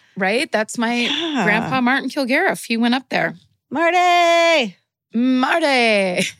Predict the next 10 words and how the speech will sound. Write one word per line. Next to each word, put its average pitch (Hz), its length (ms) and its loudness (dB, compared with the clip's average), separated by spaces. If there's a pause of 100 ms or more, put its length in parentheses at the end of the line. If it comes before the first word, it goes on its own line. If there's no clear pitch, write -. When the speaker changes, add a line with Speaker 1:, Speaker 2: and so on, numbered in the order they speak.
Speaker 1:
<laughs> - 240 -4
He's, 277 240 -2
he's 240 320 -2
the 240 160 -2
O 233 140 2
G 233 220 -6
Marty. 160 420 -4 (260)
Speaker 2:
Yeah, 269 260 4
he 294 160 2
is. 214 260 -2